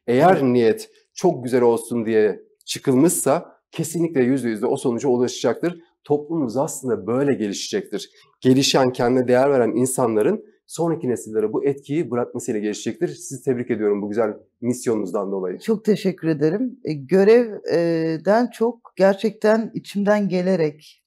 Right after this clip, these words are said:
Speaker 2: bunu,
Speaker 1: O
Speaker 2: e,
Speaker 1: çok daha
Speaker 2: ya-,
Speaker 1: güzel.
Speaker 2: yaşıyorum ve yaşatmaya çalışıyorum. Çünkü mağduriyetler var. E, gerçekten ötekileştirilmiş, e, yok sayılmış, yok sayılmakta olan,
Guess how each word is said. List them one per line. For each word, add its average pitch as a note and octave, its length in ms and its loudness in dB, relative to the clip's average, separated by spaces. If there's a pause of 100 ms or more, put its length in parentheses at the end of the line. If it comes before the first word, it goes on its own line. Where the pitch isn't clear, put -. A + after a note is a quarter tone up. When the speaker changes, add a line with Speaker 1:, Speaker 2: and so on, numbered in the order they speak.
Speaker 2:
bunu, E3 480 -4 (140)
Speaker 1:
O C3+ 220 2
Speaker 2:
e, C3+ 40 0
Speaker 1:
çok C3 240 -2
daha B2+ 100 -2
Speaker 2:
ya-, A2 60 2
Speaker 1:
güzel. G2 220 -2
Speaker 2:
yaşıyorum D#3+ 640 -2
ve D#3+ 120 2
yaşatmaya E3 680 -2
çalışıyorum. D3+ 680 -2 (760)
Çünkü A3 300 -2
mağduriyetler G#3+ 800 6
var. E3+ 580 0 (200)
E, D3 520 0 (280)
gerçekten G3 640 2
ötekileştirilmiş, G3 1400 0 (680)
e, C3+ 40 2 (800)
yok G3 280 2
sayılmış, F3+ 920 -2 (260)
yok G3 200 2
sayılmakta G3 640 2
olan, E3 520 2